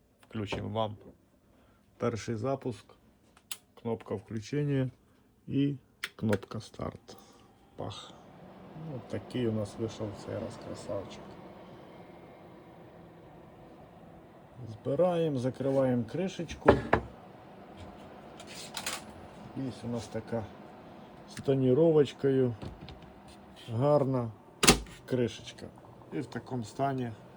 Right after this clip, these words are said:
осталось поставити Windows. Готов.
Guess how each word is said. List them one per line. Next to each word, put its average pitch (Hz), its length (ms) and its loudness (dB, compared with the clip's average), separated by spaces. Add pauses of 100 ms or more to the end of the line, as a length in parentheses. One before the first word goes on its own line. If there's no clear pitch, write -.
(1040)
осталось 110 360 -8
поставити 127 500 -2
Windows. 135 480 -4 (640)
Готов. 113 400 -2